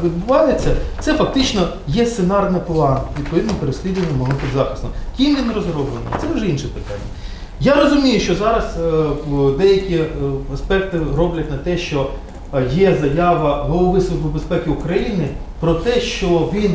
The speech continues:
особисто пов-, е, спілкувався з суддями щодо державної та-, е, зради. І те, що ос-, судді повинні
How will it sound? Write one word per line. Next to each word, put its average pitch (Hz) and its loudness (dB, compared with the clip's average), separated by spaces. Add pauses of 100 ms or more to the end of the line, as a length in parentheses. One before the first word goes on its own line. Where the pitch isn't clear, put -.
особисто 156 -2 (420)
пов-, 156 4
е, 135 4
спілкувався 165 0
з - -6
суддями 160 0 (180)
щодо 285 0
державної 170 0 (100)
та-, 160 0
е, 143 0
зради. 151 4 (340)
І 156 4
те, 226 4
що - 2 (180)
ос-, 165 -4
судді 196 -2
повинні 170 2